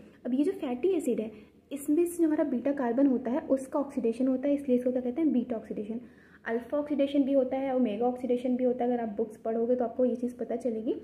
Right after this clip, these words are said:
पर यहाँ पे हमारे syllabus में सिर्फ beta oxidation, that's why I am only go about the beta oxidation। Fatty acid in the body mainly oxidized by beta oxidation,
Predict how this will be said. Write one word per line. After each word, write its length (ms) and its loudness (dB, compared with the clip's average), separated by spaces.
पर 60 -4
यहाँ 240 0
पे 100 -2
हमारे 200 2
syllabus 380 -2
में 80 2
सिर्फ 220 -6
beta 220 -2
oxidation, 420 -4
that's 260 -4
why 140 -4
I 80 -4
am 160 -2
only 260 4
go 180 2
about 300 -2
the 120 -4
beta 280 -2
oxidation। 480 -10
Fatty 340 -2
acid 240 0
in 100 10
the 140 6
body 340 6
mainly 420 8
oxidized 500 2
by 180 4
beta 240 0
oxidation, 500 -4